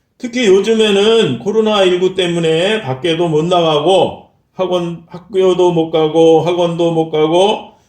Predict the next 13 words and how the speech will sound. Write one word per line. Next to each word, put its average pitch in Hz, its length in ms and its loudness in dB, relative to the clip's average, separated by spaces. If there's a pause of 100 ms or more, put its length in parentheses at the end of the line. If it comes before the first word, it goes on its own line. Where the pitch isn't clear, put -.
(120)
교회도 240 400 2
못 175 200 0
가고 185 720 0 (500)
집에만 240 840 0
있다 165 300 -2
보니까, 139 960 0
그리고 185 800 0 (520)
동영상으로 226 1200 2
공부하고 165 920 0
동영상으로 160 840 0
예배 185 280 0
드리다 170 340 0
보니까 160 800 -4